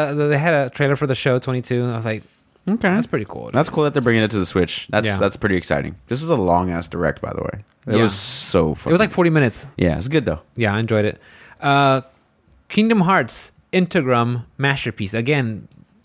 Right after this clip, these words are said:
Speaker 1: Square Enix making up words. What the fuck's an Integrum? I,
Speaker 2: Um,
Speaker 1: I even Googled it. Like, "What's Integrum?"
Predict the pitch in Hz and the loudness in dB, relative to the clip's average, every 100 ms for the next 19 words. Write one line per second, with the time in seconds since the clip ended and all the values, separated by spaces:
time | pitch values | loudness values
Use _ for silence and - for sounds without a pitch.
0 | _ _ - - 147 147 147 147 120 123 | _ _ -12 -6 0 2 2 2 0 0
1 | 135 131 120 131 117 123 151 147 - - | 0 0 2 0 2 -2 -4 -6 -8 -6
2 | 143 135 120 110 113 92 92 180 196 147 | -4 -2 -2 0 2 2 2 0 0 0
3 | 147 151 139 113 107 113 123 180 - 139 | 0 0 2 0 0 -2 -2 -4 -4 -2
4 | 123 113 104 | 0 0 0